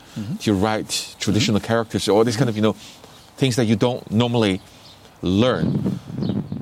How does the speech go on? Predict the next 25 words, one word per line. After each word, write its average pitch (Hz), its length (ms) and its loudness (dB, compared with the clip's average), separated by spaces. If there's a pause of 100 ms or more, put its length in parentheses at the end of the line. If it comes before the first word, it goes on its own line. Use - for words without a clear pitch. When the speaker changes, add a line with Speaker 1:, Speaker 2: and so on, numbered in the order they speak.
(260)
Speaker 2:
uh, 92 400 -2 (200)
at 101 140 -4
school. 123 340 4
It's 95 120 0
not 131 320 -2
like 98 180 0
a 107 60 0
required 98 840 0
study - 600 -2
at 92 160 -2
school. - 320 -2 (480)
So 123 140 -2
they 107 100 2
provide 117 480 0
this 117 100 2
kind 117 140 2
of, - 260 -4
you 104 100 -2
know, 95 160 4
lessons 101 960 0 (180)
class - 600 -2
in 98 120 0
this 101 200 0
children's 107 400 0
palace. - 440 -2